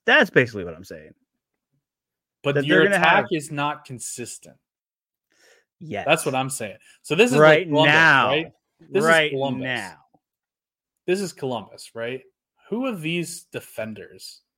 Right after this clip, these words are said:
Speaker 2: are you actually, like, afraid of or, like, actually think is pretty good?
Speaker 1: <laughs> Rudy.
Speaker 2: I mean, even Camacho's not,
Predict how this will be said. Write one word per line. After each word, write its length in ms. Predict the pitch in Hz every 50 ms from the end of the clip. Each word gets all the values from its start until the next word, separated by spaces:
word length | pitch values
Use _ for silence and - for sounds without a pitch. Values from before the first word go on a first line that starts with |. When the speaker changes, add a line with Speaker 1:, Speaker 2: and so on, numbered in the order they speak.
| _ _ _ _
Speaker 2:
are 120 | 113 123 135
you 160 | 143 156 160
actually, 340 | 156 165 160 - - 160 147
like, 260 | 139 127 117 104 - _ _ _ -
afraid 520 | - - - - - 110 104 101 101 92
of 240 | 85 85 - - - -
or, 120 | 104 104 107
like, 240 | 107 104 101 98 _ _ _ _ _ _ _ _ _ _ _
actually 440 | 113 117 120 117 - - 135 127 123
think 200 | - 117 107 104
is 100 | 104 -
pretty 300 | _ - 107 98 95 -
good? 1120 | - 80 78 76 _ _ _ _ _ _ _ _ _ _ _ _ _ _ _ _ - 151 - _
Speaker 1:
<laughs> 60 | _
Rudy. 560 | 117 107 98 98 123 139 135 110 87 82 - - - - _ _ _ _ _ _ _ _ _ _ _ _ _ _ - 247 226 320 349 330 - _ _ _ -
Speaker 2:
I 500 | - - - - _ _ _ _ - 190
mean, 220 | 226 240 220 208
even 320 | 202 220 240 226 196 160 135
Camacho's 680 | - - 139 131 135 143 160 170 156 131 120 107 104
not, 300 | 110 117 120 113 107 -